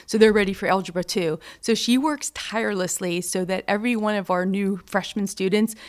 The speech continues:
she individually worked on that student's schedule to make sure they are getting what they need. And so she does that for the students, like, straight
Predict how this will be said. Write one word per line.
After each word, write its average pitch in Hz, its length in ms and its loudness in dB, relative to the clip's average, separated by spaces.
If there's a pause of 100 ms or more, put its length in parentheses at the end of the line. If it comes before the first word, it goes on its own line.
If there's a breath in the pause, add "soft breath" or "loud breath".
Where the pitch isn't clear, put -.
she 226 220 -2
individually 214 560 4
worked 190 280 0
on 185 100 -2
that 180 180 -2
student's 180 400 -4
schedule - 500 -6 (200 soft breath)
to - 100 -6
make 190 140 -2
sure 196 280 0
they 190 220 0
are 180 140 0
getting 180 300 -4
what 185 180 -4
they 175 120 -2
need. 180 360 -2 (180 loud breath)
And 196 80 -8
so 214 100 6
she 208 160 0
does 247 220 -2
that - 260 -4
for 202 140 -2
the 190 100 0
students, 185 600 -2
like, 180 160 -2
straight - 220 -4